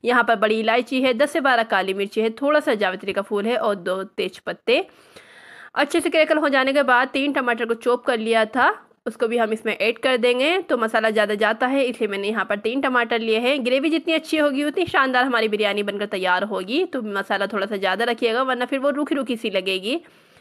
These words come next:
यहाँ पर टमाटर को अच्छे से मैंने तेल में मिक्स कर दिया है। एक से दो मिनट बाद मैंने यहाँ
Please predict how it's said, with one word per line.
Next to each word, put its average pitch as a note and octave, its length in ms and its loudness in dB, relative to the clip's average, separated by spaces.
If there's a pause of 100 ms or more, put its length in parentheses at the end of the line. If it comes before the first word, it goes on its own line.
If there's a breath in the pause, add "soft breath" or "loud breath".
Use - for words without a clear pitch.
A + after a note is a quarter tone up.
(680 loud breath)
यहाँ D4 240 2
पर E4+ 120 2
टमाटर D4+ 380 0
को D4+ 60 0
अच्छे D4+ 280 0
से D#4 80 -2
मैंने D4 180 0
तेल B3+ 220 2
में A#3+ 140 0
मिक्स A#3+ 240 -6
कर A#3+ 200 2
दिया A3+ 220 2
है। B3+ 180 2
एक C#4+ 200 0
से D#4+ 100 -2
दो C#4+ 120 2
मिनट C4+ 180 0
बाद A#3+ 260 4
मैंने A#3 180 0
यहाँ A#3+ 200 0